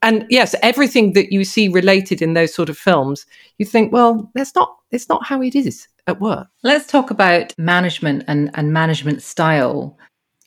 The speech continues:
Speaker 2: I wonder if it's fair to say that across the corporate world, there is a, an assumption sometimes that if you're good at bringing clients in, then you'll be a good manager as well. But I know through personal experience that those are actually two very different skill sets. And it is possible to have both of them,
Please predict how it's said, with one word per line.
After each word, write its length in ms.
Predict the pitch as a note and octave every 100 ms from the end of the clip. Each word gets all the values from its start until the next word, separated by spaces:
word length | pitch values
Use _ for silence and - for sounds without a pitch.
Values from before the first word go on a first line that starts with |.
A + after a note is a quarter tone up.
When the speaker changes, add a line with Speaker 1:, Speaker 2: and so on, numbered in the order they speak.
| _ _ _ _ -
Speaker 2:
I 60 |
wonder 200 | C4+ E4+
if 60 | C#4
it's 120 | G3+
fair 180 | G#3+ G3
to 60 | -
say 180 | F#3
that 120 | D#3 D3
across 320 | - F3+ E3
the 80 | D#3+
corporate 380 | - D#3 -
world, 280 | D#3 D3 D3
there 140 | D#3 D#3+
is 160 | D#3
a, 260 | D#3 D3 -
an 80 | D#3+
assumption 480 | D#3 E3 D#3+ - D3+
sometimes 560 | - D3 - D3 D3 C#3
that 80 |
if 120 | D#3+ E3
you're 100 | D#3+
good 240 | E3+ E3
at 80 | D3
bringing 320 | E3 D#3 D3+
clients 480 | C#3 D#3+ D3+ C#3+ -
in, 160 | D3+ D3+
then 160 | D3+
you'll 160 | D3 D3
be 140 | D3+
a 80 | D3
good 200 | D#3+ D3+
manager 460 | D3+ D#3 D#3 D3+ D3
as 180 | C#3+
well. 460 | F3 E3+ C#3+ - - _ _ _ _ _ -
But 580 | F#3 - - - - G#3 _ _ _ _ -
I 100 | D#3+
know 120 | F3
through 180 | D#3+ D#3
personal 440 | D3+ F#3 F#3+ G3+ F#3+
experience 920 | - F#3+ F#3 F3+ F3 F3 E3 D3 - -
that 120 | D3
those 200 | G3+ F#3+
are 60 | F#3
actually 260 | D3+ F3+
two 200 | E3 F3+
very 200 | E3 D#3+ D3+ -
different 320 | F3 E3+ C3+
skill 240 | - D#3 D#3
sets. 320 | D3 C3 -
And 100 | F#3+
it 80 | A#3+
is 100 | C#4
possible 340 | F#3 E3 D#3
to 60 | D3+
have 220 | D3 C#3+
both 180 | D3+ D3+
of 80 | C3
them, 280 | C#3 C#3+